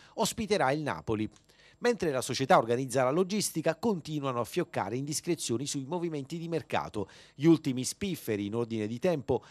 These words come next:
vengono da Madrid. Florentino Perez avrebbe negato Higuain alla Juventus perché spera di inserirlo nella trattativa per Cavani.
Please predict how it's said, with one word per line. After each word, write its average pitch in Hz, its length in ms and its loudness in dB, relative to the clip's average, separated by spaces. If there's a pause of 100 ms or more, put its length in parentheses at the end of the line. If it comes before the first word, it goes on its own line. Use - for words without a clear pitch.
vengono 190 360 2
da 131 120 2
Madrid. 107 480 -2 (340)
Florentino 160 560 4
Perez 120 440 0
avrebbe 113 320 -2
negato 113 500 0
Higuain 127 640 -2
alla 92 220 -2
Juventus 104 680 -4
perché 107 240 -8
spera 127 480 -2
di 98 100 -8
inserirlo 107 640 -2 (220)
nella 170 200 6
trattativa 131 500 0
per 120 160 -2
Cavani. 98 480 -2